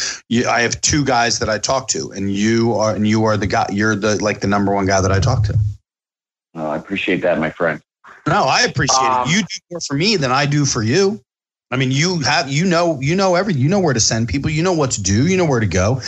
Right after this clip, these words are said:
Speaker 1: You gotta go out to dinner with us this year.
Speaker 2: Yeah,
Speaker 1: With all the chefs.
Speaker 2: yeah. I set up those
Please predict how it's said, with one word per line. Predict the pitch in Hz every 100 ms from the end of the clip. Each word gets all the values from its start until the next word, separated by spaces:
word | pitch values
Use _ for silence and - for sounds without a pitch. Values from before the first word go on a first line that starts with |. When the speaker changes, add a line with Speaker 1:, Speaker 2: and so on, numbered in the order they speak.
| - -
Speaker 1:
You |
gotta | 294 320
go | 226
out | 170
to | 147
dinner | 127 135 131
with | 113 110
us | 90 -
this | 87 -
year. | 71 - _ _ _ _ _ _ _ _ _ _ -
Speaker 2:
Yeah, | 254
Speaker 1:
With | 135
all | - -
the |
chefs. | - - 107
Speaker 2:
yeah. | 123 123 120
I | - 156 160 -
set | 202
up | 208 208
those | 165